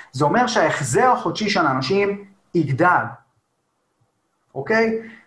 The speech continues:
כלומר, מתישהו התשלומים ייפסקו,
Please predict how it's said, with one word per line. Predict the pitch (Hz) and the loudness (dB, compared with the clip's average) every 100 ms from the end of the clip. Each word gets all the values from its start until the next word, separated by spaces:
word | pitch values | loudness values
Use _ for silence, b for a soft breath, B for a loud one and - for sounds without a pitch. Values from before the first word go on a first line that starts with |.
| _ - _ _ _ | _ -20 _ _ _
כלומר, | - 147 156 294 254 254 262 - - | -2 0 4 4 6 4 0 -10 -6
מתישהו | 135 131 233 277 247 - 202 156 | -4 -2 0 0 -2 0 2 2
התשלומים | 143 143 139 170 175 226 | 0 -2 -2 0 2 2
ייפסקו, | 226 214 - - 123 127 | 2 -2 -6 -4 -4 -4